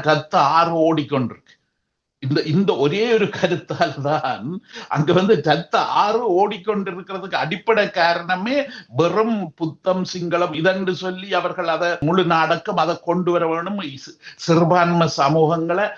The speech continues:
சட்ட ரீதியாக ஏற்காம வச்சுக்கிறது தான் இந்த ரத்த ஆறு ஓடுறதுக்கு அடிப்படை காரணமாக இருக்கு இல்லையா? அப்ப அந்த விஷயத்துல வந்து அவர்கள் தங்களை மாத்தி அமைச்சு திருத்தி எடுத்தால்தான் அவருடைய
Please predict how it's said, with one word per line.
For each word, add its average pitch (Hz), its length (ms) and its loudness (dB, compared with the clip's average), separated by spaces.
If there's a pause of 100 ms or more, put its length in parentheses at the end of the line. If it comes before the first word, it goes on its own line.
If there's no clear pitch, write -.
(140)
சட்ட 175 420 2
ரீதியாக 170 580 -2 (180)
ஏற்காம 170 580 -2
வச்சுக்கிறது 202 560 -2
தான் 339 200 2
இந்த 214 180 -2
ரத்த 180 300 -2
ஆறு 170 200 0
ஓடுறதுக்கு 156 500 -6
அடிப்படை 135 340 -6
காரணமாக 107 680 -4
இருக்கு 95 300 -14
இல்லையா? 104 280 -2 (540)
அப்ப 139 160 4 (100)
அந்த 226 440 8
விஷயத்துல 220 640 4
வந்து 233 260 4
அவர்கள் 202 400 2
தங்களை 214 500 2
மாத்தி 185 480 -2
அமைச்சு 180 420 -4
திருத்தி 180 520 -6 (260)
எடுத்தால்தான் 147 880 2 (240)
அவருடைய 135 420 -2